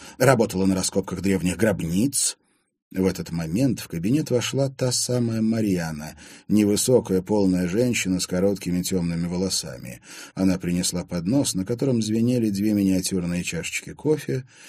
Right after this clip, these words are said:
и серебряная вазочка с печеньем. «Надеюсь, теперь меня оставят в покое!» —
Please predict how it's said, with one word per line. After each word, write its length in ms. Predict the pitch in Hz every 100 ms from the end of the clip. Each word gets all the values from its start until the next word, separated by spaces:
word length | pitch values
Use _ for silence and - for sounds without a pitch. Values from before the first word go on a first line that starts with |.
| -
и 120 | -
серебряная 640 | 170 160 160 147 139 127 98
вазочка 480 | 92 82 82 -
с 80 | -
печеньем. 680 | - 92 - 71 69 69 60 _ _ _ _ -
«Надеюсь, 320 | 143 160 170
теперь 280 | 196 180 190
меня 220 | 170 165
оставят 400 | 165 208 233 214
в 20 |
покое!» — 560 | 180 165 190 180 156